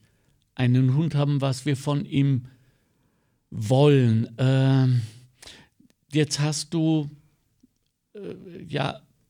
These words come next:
immer wieder auch erwähnt, schon während Corona, Leute, Vorsicht mit Hunden jetzt,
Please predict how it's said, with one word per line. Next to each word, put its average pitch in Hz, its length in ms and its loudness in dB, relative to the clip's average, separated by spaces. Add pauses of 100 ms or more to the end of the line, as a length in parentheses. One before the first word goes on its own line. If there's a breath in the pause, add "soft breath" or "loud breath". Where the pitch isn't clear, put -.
(180)
immer 165 280 0
wieder 160 240 -2
auch - 200 -2
erwähnt, 139 480 -2
schon 160 300 0
während 196 460 2
Corona, 175 500 0
Leute, 160 340 -2
Vorsicht 160 680 -4 (680 soft breath)
mit 156 220 -2
Hunden 180 600 2
jetzt, 170 520 -4